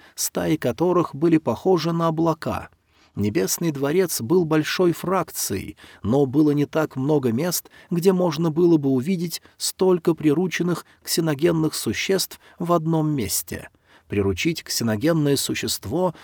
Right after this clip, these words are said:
было намного сложнее, чем убивать его. Было легче убить ксеногенного графа или маркиза, чем приручить ксеногенного барона. Было удивительно,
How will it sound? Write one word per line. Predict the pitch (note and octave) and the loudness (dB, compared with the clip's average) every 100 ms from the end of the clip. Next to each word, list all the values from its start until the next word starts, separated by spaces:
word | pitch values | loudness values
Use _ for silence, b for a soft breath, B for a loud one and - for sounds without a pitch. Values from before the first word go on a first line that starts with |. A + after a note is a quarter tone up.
| B | B
было | G#2 F3+ F3 | -2 2 2
намного | E3+ E3+ F3 E3 | 2 2 0 0
сложнее, | D#3 E3+ D#3+ D3 G3 E3 | 0 0 -2 0 0 0
чем | A2+ - A#2+ | -2 -2 -2
убивать | A#2 B2 B2+ F#2+ - | -2 -2 -4 -4 -6
его. | F#2 F2 - - b b b | -4 -4 -6 -12 b b b
Было | D#3+ F#3+ | 4 6
легче | F3 F#3 D#3 - E3+ | 6 2 0 0 0
убить | E3 D#3 D#3+ E3+ - b | 0 -2 -2 -6 -8 b
ксеногенного | - - E3+ D#3+ D#3+ D#3+ D#3+ E3 | -4 0 0 2 2 2 2 2
графа | D#3+ D3+ C#3 - G2+ | 2 2 0 -4 -8
или | - D#3 | -4 -2
маркиза, | D#3 D#3+ - - A#2+ F#2 - - B B | 0 -2 -6 -8 -6 -4 -8 -12 B B
чем | - A#2 | -2 -2
приручить | G#2+ A2+ G2+ - E3+ - b b | 0 -2 -2 -2 -4 -4 b b
ксеногенного | - F#3 D#3 B2+ B2+ A2+ A2+ A2+ | -4 -2 -2 0 0 2 0 0
барона. | A2 A2 G#2+ F2+ E2 - _ b b | 0 -2 -2 -4 -8 -14 _ b b
Было | G2 A2+ A2 | -2 0 2
удивительно, | G#2 G2 G2 C3+ A2+ F#2 D#2+ | 0 -2 -2 -2 -2 -4 -6